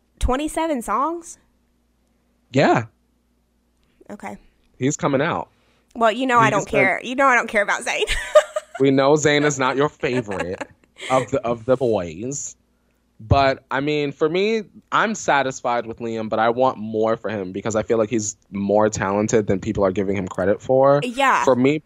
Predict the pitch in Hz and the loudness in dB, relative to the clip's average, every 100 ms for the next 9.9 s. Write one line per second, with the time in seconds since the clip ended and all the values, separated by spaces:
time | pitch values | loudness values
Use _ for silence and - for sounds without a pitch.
0 | _ 131 127 143 139 147 135 - 123 127 | _ 0 2 0 0 0 -4 0 2 2
1 | 120 107 _ _ _ 131 127 139 151 160 | -4 -14 _ _ _ 0 0 2 2 2
2 | 165 160 131 135 127 117 107 _ _ _ | 0 0 0 0 -2 -14 -20 _ _ _
3 | - 139 113 127 127 113 123 135 120 110 | -2 -2 0 -2 -2 -2 -4 -2 -2 -4
4 | 107 98 104 104 98 98 - 104 107 98 | -6 -4 -2 0 -2 -6 -8 -6 -4 -4
5 | 85 85 - _ 226 226 - 131 123 113 | -6 -10 -18 _ -4 -2 0 0 2 2
6 | 117 120 117 123 107 107 104 - _ - | 2 2 0 0 2 0 -2 -10 _ -4
7 | 107 104 95 110 104 104 98 - 73 62 | 0 0 0 -2 0 2 0 0 -4 -4
8 | - 233 196 185 180 151 196 247 381 196 | -8 -8 -8 -4 0 2 4 2 4 2
9 | 98 - 196 294 123 117 98 90 | 0 0 0 0 -2 -4 -6 -8